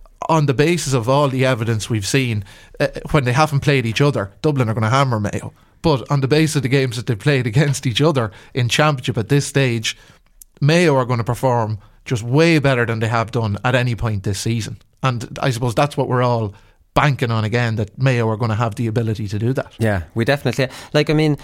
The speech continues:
Speaker 2: we have to give Hennelly a mention because he's only in because Clark got injured, and he went long with twenty-one of his twenty-four kickouts.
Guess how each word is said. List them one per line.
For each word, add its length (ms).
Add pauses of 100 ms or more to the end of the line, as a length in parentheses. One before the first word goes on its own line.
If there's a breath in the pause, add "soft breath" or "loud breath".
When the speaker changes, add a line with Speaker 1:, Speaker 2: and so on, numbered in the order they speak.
(160 loud breath)
Speaker 2:
we 140
have 160
to 80
give 120
Hennelly 540
a 40
mention 380
because 300
he's 340
only 380
in 280
because 280
Clark 300
got 120
injured, 540
and 500 (400 loud breath)
he 480
went 420
long 300
with 120
twenty-one 840
of 220
his 180
twenty-four 760 (140)
kickouts. 500